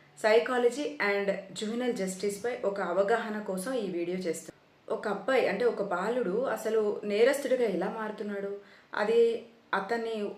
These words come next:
సొంత నిర్ణయమా, లేకపోతే దాని వెనకాల ఏదైనా మానసికపరమైన లోతైన ప్రేరణ ఏదైనా ఉంటున్నాయా, ప్రేరణ ఉంటుందా?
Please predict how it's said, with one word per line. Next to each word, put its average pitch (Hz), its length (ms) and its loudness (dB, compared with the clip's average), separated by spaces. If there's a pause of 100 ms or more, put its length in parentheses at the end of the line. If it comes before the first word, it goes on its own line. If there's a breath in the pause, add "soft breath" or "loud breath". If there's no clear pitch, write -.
(140)
సొంత 208 300 -2
నిర్ణయమా, 220 560 2
లేకపోతే 214 480 -2
దాని 196 240 -2
వెనకాల 202 360 -2
ఏదైనా 202 220 -4
మానసికపరమైన 190 1000 -4
లోతైన 202 440 0
ప్రేరణ 202 520 2
ఏదైనా 190 300 -2
ఉంటున్నాయా, 175 440 -6
ప్రేరణ 202 400 0
ఉంటుందా? 170 460 -6